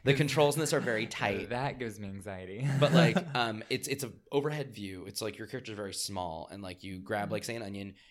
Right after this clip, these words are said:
Speaker 1: you chop it, and then you put it in a pot, and you have to do that, like, three times, and then the pot, once it's done cooking, you have soup. Put it in a bowl, and then you serve it. And you do that before the ticket is
Speaker 2: Mm-hmm.
Speaker 1: up. The sooner you do it, the bigger your tip is. And then, like,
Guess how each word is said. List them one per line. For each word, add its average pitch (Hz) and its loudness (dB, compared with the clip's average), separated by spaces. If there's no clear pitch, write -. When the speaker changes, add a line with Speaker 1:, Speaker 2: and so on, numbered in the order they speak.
Speaker 1:
you 92 -6
chop - -2
it, 101 -4
and 101 -10
then 101 -6
you 98 -8
put 104 -8
it 92 -4
in 95 -12
a 95 -14
pot, 95 -6
and 107 -6
you 101 -6
have - -14
to 92 -16
do 98 -8
that, 92 -8
like, 85 -12
three 104 -12
times, 98 -6
and 95 -12
then 92 -10
the 92 -12
pot, 98 -6
once 98 -10
it's 107 -8
done 110 -6
cooking, 107 -8
you 95 -4
have 98 -6
soup. - -6
Put 110 -4
it 107 -6
in 131 -6
a 107 -4
bowl, 101 -2
and 92 -10
then 90 -8
you 90 -8
serve 143 0
it. 92 -8
And 107 -8
you 104 -8
do 113 -2
that 113 -2
before 107 -6
the 104 -4
ticket 104 -4
is 101 -2
Speaker 2:
Mm-hmm. 104 -10
Speaker 1:
up. 92 -6
The 107 -8
sooner 101 -6
you 107 -6
do 98 -6
it, 95 -10
the 95 -12
bigger 85 -10
your 90 -8
tip 151 -6
is. 90 -6
And 104 -4
then, 107 -4
like, 98 -4